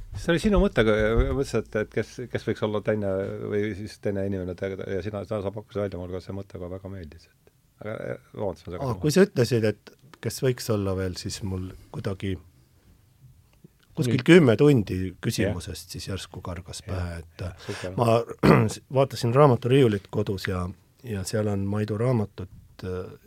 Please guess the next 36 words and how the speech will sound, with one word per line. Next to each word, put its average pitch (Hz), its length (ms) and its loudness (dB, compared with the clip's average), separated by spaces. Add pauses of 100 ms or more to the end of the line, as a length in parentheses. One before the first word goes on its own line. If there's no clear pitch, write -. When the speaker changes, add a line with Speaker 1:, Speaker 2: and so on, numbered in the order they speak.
Speaker 2:
ja 90 200 -10
siis - 400 -10 (160)
tegelikult 98 680 -10
ma 104 160 -12
ikka - 180 -10
aeg-ajalt 104 300 -8
lehitsen 120 440 -2
neid 90 240 -8
ja 92 80 -10
siis - 200 -12
ma, 95 160 -10 (320)
järsku 113 320 -10
mul 92 120 -6
kargas, 98 400 -8
et - 200 -14
aga 98 220 -12
kes - 260 -8
siis - 160 -10
muu? 107 320 2 (1000)
Speaker 3:
Ja 98 180 -8
kellega 98 380 -4
siin 95 200 -4
veel 98 160 -4
pulli 92 340 -4
on 82 140 -6
tehtud, 85 380 -8
on 78 160 -8
ju? 82 80 -8 (240)
Speaker 2:
Jah. 95 260 0 (140)
Speaker 1:
<laughs> - 80 -2
Aga 104 180 0
teil 127 160 8
unust-, 143 320 6
ajalugu 123 540 6
läheb 123 240 4
ikka 127 200 0